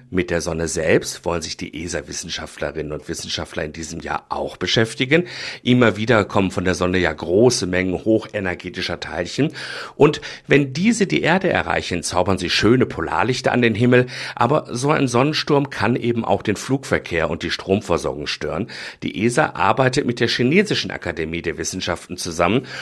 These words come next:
um das Weltraumwetter nun besser zu verstehen. Dafür startet die esa im Frühjahr einen Satelliten vom Europäischen Weltraumbahnhof in Französisch-Guyana.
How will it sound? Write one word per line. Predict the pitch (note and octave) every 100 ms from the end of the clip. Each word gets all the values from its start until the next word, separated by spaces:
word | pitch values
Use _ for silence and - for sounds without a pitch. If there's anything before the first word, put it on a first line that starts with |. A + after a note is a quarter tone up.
| -
um | G#2+ G2+
das | A2 -
Weltraumwetter | F#2 F#2 - F#2 F#2 F#2 F2+
nun | F2 G#2 A2+ - _
besser | - F#2 - G2+
zu | F2+
verstehen. | E2+ E2+ - F2 A#2 D#3 - - -
Dafür | D2+ F#2+ D3+
startet | B2+ A#2 A#2 A#2 -
die | G2+
esa | G2 G2+
im | F2+
Frühjahr | - F#2+ G2 E2+
einen | D#2 E2+
Satelliten | D#2+ - E2+ G#2+ D3+
vom | C3 F2
Europäischen | C2+ D2 D#2+ - D#2+ - D2
Weltraumbahnhof | D#2 - D#2 D2 D#2 D#2 D2
in | B1+
Französisch-Guyana. | - C#2+ D#2+ C#2+ - - D2 C#2 D2 F#2+